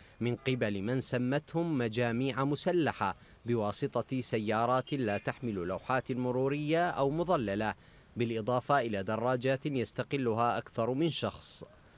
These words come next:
وللمفارقة، يتزامن ذلك مع خروج تظاهرات لثوار تشرين في ساحة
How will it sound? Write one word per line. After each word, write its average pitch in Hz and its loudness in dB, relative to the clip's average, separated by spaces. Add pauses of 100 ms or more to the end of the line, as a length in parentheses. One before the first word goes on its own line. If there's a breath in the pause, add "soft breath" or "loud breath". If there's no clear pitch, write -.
(380 loud breath)
وللمفارقة، 143 2
يتزامن 120 0
ذلك 139 0
مع 139 0
خروج 151 0
تظاهرات 117 0
لثوار 123 0
تشرين 131 -2
في 123 -4
ساحة 113 -4